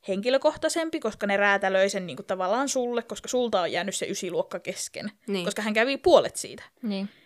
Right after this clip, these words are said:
Speaker 1: Niin hänen koulumenestys lähti taas, tai siis hän alkoi pärjäämään.
Speaker 3: Mm-hmm.
Speaker 2: Niin.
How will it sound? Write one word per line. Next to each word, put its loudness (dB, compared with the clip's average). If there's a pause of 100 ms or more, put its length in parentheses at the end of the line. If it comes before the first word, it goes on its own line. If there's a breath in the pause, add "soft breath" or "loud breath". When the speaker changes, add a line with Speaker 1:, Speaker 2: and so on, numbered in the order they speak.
(160 soft breath)
Speaker 1:
Niin 2 (500)
hänen 2
koulumenestys 6
lähti -4
taas, 0 (220)
tai 0
siis -2
hän 0 (120)
alkoi 4
pärjäämään. 2 (160 loud breath)
Speaker 3:
Mm-hmm. -4
Speaker 2:
Niin. -4